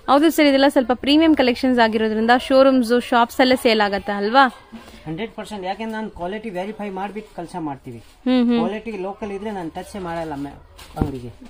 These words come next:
Speaker 1: ಹೌದು, material, ಆ, ಚೆನ್ನಾಗಿರೋದನ್ನೇ maintain ಮಾಡಿರ್ತಾರೆ. Still ಇದ್ರಲ್ಲಿ ನಿಮ್ಗೆ colours ಇದೆ,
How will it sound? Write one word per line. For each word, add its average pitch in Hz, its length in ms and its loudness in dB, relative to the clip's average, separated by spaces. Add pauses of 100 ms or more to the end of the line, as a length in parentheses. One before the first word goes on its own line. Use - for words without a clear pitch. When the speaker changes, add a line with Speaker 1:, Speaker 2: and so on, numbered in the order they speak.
Speaker 1:
ಹೌದು, 214 280 -4
material, 214 520 -2
ಆ, 185 360 -2 (440)
ಚೆನ್ನಾಗಿರೋದನ್ನೇ 208 560 0
maintain 202 400 -2
ಮಾಡಿರ್ತಾರೆ. 190 680 -4 (540)
Still 349 240 6
ಇದ್ರಲ್ಲಿ 285 440 6
ನಿಮ್ಗೆ 247 180 0
colours 247 500 6
ಇದೆ, 214 220 0